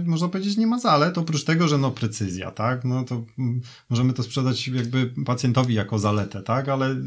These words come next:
jakby sam pacjent, sam lekarz de facto to się umęczy jeszcze bardziej. Ale to pierwszy zabieg de facto, nie? Bo wszystkiego się gdzieś tam trzeba uczyć.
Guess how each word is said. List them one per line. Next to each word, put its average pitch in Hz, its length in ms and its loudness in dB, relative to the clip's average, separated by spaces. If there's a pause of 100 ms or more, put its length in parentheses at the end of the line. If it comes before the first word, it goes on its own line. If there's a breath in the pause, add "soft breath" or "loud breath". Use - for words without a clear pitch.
jakby 127 280 -4
sam 143 400 0
pacjent, 139 640 -2
sam 135 200 -2
lekarz 135 480 2 (340 loud breath)
de 123 100 0
facto 120 300 0
to 151 120 0
się 156 140 2
umęczy 139 680 2
jeszcze 135 240 0
bardziej. 104 320 0
Ale 113 100 0
to 165 100 2
pierwszy 165 300 2
zabieg 104 380 2
de 117 100 -8
facto, 101 400 -8
nie? 127 160 -2
Bo 139 100 -8
wszystkiego - 480 -4
się 143 140 -4
gdzieś 139 180 -4
tam 139 140 -2
trzeba 131 220 2
uczyć. 110 460 -4